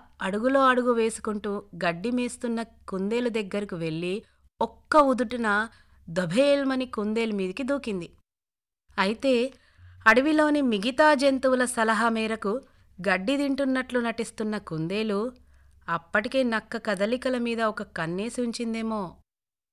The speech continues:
ప్రమాదం గుర్తించి, నక్కకి దొరకకుండా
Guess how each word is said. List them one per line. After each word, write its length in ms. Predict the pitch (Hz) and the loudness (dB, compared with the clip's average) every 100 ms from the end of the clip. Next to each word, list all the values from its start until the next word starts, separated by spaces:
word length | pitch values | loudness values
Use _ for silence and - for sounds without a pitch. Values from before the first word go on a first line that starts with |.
| _ - | _ -6
ప్రమాదం 640 | 165 165 180 196 208 202 | -4 2 2 2 0 -4
గుర్తించి, 640 | 180 175 226 220 226 214 277 - _ - - _ - | -6 -8 -8 -8 -6 -6 -8 -16 _ -20 -20 _ -6
నక్కకి 480 | 220 226 - 311 311 | 0 0 0 -6 -2
దొరకకుండా 760 | 262 254 254 254 269 254 233 | 0 0 0 -2 0 0 0